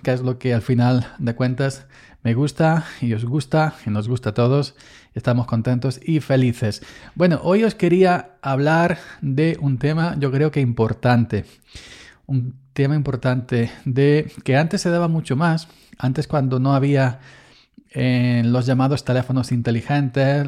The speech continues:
los llamados smartphone, cuando era todo el G S M, los primeros Nokia, Motorola,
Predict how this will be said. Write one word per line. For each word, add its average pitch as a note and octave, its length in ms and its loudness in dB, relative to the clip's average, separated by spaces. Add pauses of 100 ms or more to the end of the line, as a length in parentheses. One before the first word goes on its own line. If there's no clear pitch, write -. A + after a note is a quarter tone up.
los A#2 220 -4
llamados A2+ 400 -2 (100)
smartphone, A#2+ 680 -2 (840)
cuando B2 260 -2
era C3+ 220 -2
todo C3 420 0
el C3 160 -4
G - 80 -10
S C3 240 0
M, C#3+ 320 2 (400)
los A2+ 120 -6
primeros A#2 280 0
Nokia, C3 560 0
Motorola, A#2+ 840 0